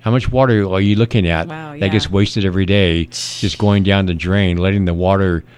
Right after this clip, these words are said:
Speaker 1: run until it gets hot?
Speaker 2: We don't even
Speaker 1: You know,
Speaker 2: realize.
Speaker 1: it's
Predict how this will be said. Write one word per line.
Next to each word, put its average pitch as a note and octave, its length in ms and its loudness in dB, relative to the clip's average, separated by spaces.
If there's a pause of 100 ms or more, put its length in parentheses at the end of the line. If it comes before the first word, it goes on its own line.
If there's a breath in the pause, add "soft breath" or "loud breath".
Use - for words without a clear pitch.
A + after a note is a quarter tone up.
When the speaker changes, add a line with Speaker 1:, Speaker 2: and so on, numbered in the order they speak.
(200 soft breath)
Speaker 1:
run G2+ 300 2
until F2+ 300 0
it D#2 40 -4
gets D#2+ 140 -4
hot? D#2 300 -4 (200)
Speaker 2:
We D#3+ 60 -20
don't E3 240 -12
even E3+ 240 -10
Speaker 1:
You F3 40 -10 (180)
know, F2 320 2
Speaker 2:
realize. F2+ 120 -4
Speaker 1:
it's A2 280 -4